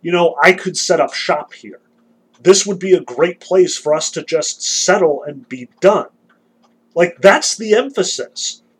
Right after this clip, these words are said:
As much as Odysseus is sitting here on the brink of this massive journey back to Ithaca, he and his crew have landed on this island and are saying, "Actually, this is kind of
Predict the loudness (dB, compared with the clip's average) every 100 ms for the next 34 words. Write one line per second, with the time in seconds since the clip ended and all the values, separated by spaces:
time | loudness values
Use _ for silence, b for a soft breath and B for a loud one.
0 | _ 0 2 0 0 0 0 0 -4 -4
1 | -4 -4 -4 -6 -4 -2 -2 -6 0 0
2 | 0 -2 -6 -6 -2 0 0 -2 -4 -4
3 | -4 -4 -4 -4 -6 -10 -2 -2 -2 -6
4 | -4 -4 -6 B B -6 -4 -2 -4 -6
5 | -4 -2 -2 6 6 4 _ -2 0 2
6 | 2 4 2 2 0 0 -2 0 0 0
7 | 0 0 -2 -2 -6 -8 -6 -8 -8 -8
8 | -8 -6 -6 -6